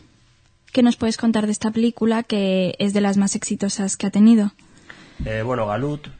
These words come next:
Speaker 2: em, que podríamos traducir como exilio o diáspora, es un documental de cien minutos, em, producido por Israel, Reino Unido y Alemania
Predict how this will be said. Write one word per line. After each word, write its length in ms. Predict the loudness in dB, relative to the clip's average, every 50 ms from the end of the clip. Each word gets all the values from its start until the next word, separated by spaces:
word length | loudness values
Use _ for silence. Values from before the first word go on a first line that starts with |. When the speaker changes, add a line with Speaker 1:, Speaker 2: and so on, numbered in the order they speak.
| -16 -12
Speaker 2:
em, 420 | -10 -8 -8 -8 -8 -10 -12 -12
que 100 | -12 -10
podríamos 380 | -10 -8 -6 -6 -6 -6 -8 -8
traducir 380 | -8 -8 -8 -8 -10 -12 -12
como 180 | -10 -10 -12 -12
exilio 540 | -12 -14 -12 -12 -12 -10 -10 -10 -10 -10 -12
o 100 | -12 -12
diáspora, 600 | -10 -10 -10 -10 -10 -12 -10 -10 -10 -12 -12 -16 _ _ _ _ _ _ _ _ _ _ _
es 160 | -18 -16 -14 -12
un 100 | -12 -12
documental 500 | -10 -10 -10 -8 -8 -8 -8 -8 -8 -8
de 100 | -10 -12
cien 200 | -12 -12 -12 -10
minutos, 720 | -10 -10 -10 -12 -12 -12 -12 -12 -12 -14 -18 -20 -20 _ _ -18
em, 460 | -16 -14 -14 -14 -14 -14 -14 -14 -14
producido 520 | -14 -12 -12 -12 -12 -12 -12 -12 -12 -10
por 160 | -10 -10 -10
Israel, 540 | -10 -10 -10 -10 -8 -8 -8 -10 -12 -14 -18 _ _
Reino 300 | -14 -12 -12 -10 -10 -10
Unido 240 | -10 -10 -10 -10 -10
y 40 |
Alemania 540 | -10 -10 -10 -10 -10 -8 -8 -8 -10 -10 -12